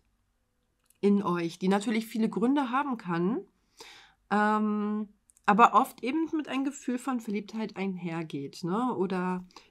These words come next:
dass man sich zumindest freut, auf jeden Fall, über das Leben selbst, ne? Über seine eigene Lebendigkeit.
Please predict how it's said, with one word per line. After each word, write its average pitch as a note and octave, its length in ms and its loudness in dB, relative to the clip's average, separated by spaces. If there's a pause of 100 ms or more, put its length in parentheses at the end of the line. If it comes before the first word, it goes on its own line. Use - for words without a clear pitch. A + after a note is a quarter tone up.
dass F#3+ 140 0
man A3+ 120 6
sich A#3 180 -4
zumindest C#4+ 540 -4 (460)
freut, A3 640 2
auf D#3+ 160 -8
jeden F3+ 280 0
Fall, D#3 460 -10
über G3 220 0
das G3+ 220 -2
Leben F#3 440 2
selbst, F#3 720 -4
ne? G3 320 -4
Über F3+ 380 -2 (300)
seine G3 280 0
eigene G#3+ 300 2
Lebendigkeit. G3 1160 0